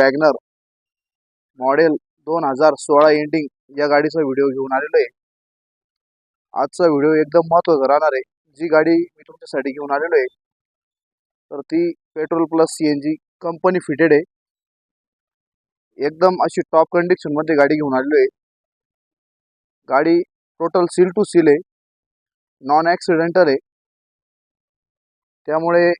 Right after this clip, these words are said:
आजचा व्हिडिओ एकदम महत्त्वाचा राहणार आहे. व्हिडिओ शेवटपर्यंत बघा. व्हिडिओ आवडला तर व्हिडिओ, व्हिडिओला लाईक करा, शेअर करा, कमेंट करा. मित्र परिवारामध्ये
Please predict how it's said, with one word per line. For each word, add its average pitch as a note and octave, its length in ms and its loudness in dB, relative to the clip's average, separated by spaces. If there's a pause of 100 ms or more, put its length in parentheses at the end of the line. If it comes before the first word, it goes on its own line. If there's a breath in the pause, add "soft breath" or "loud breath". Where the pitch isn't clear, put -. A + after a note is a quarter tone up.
(340)
आजचा D3 320 -4
व्हिडिओ D3 260 2
एकदम D#3 300 0
महत्त्वाचा D#3+ 340 2
राहणार D#3 200 2
आहे. B2+ 140 -2
व्हिडिओ C#3+ 200 -2 (100)
शेवटपर्यंत E3 580 0
बघा. D3 220 2 (1120)
व्हिडिओ D3+ 320 2
आवडला D#3+ 320 4
तर E3+ 60 0
व्हिडिओ, D3 200 0 (280)
व्हिडिओला D3 360 -2
लाईक D3+ 220 -2
करा, D#3 220 2 (720)
शेअर E3+ 320 2
करा, D#3+ 200 4 (580)
कमेंट E3+ 300 -6
करा. D#3+ 200 4 (840)
मित्र F3+ 300 2 (140)
परिवारामध्ये E3+ 640 2